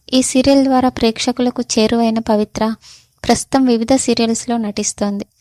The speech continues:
ఇక పవిత్ర వ్యక్తిగత జీవితానికి వస్తే ఆమెది కర్ణాటక. మాండ్యకు చెందిన పవిత్ర పెద్దగా చదువుకోలేదు,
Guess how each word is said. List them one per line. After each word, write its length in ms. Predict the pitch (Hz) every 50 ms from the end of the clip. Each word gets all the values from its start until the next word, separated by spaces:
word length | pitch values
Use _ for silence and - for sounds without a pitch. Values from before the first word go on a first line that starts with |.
| _ - _ _ _ -
ఇక 140 | 247 - 277
పవిత్ర 460 | 262 - 254 226 233 233 - 254 262
వ్యక్తిగత 440 | 262 240 226 _ - 254 254 269 254 277
జీవితానికి 680 | 262 220 - 233 233 240 233 - 247 240 233 233 - 240
వస్తే 360 | 220 220 214 - - 226 226 - _ _ - 220
ఆమెది 320 | 220 220 220 220 214 233
కర్ణాటక. 760 | 240 - 233 214 - 208 220 220 208 - 214 - 220 233 240 - - - - - - _ -
మాండ్యకు 460 | 220 220 226 233 240 254 247 - -
చెందిన 360 | 262 - - 233 226 233 226 233
పవిత్ర 480 | 233 - 226 208 214 214 - - - 226
పెద్దగా 440 | - - 220 196 - 233 233 247
చదువుకోలేదు, 800 | 247 - - 233 208 208 220 220 - - 214 208 208 214 202 -